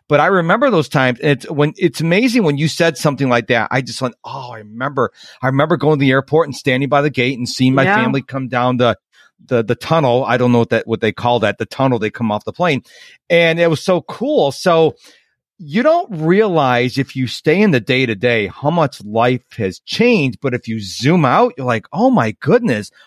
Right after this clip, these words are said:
Speaker 1: life has really changed in the last five, ten, fifteen, twenty years." And we don't realize it. We take our iPhones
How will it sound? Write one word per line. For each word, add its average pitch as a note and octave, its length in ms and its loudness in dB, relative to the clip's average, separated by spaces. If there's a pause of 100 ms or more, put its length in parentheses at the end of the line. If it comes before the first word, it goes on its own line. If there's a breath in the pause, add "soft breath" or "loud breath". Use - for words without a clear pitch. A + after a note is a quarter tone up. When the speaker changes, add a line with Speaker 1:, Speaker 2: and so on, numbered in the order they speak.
(140 soft breath)
Speaker 1:
life G3+ 420 0
has C3 160 0
really D#3+ 360 2
changed B3 540 2
in C#3 40 -6
the C3+ 80 0
last C3+ 360 2 (260 soft breath)
five, D3 340 0
ten, C#3 240 0
fifteen, C#3+ 460 -2
twenty C#3+ 320 0
years." C#3+ 640 0 (180)
And D3 160 -4
we E3 100 -2
don't G#3 220 0
realize D#3+ 540 -2
it. A#2+ 60 -8
We C#3+ 100 -6
take F3+ 300 -6
our D#3 100 2
iPhones D3+ 600 0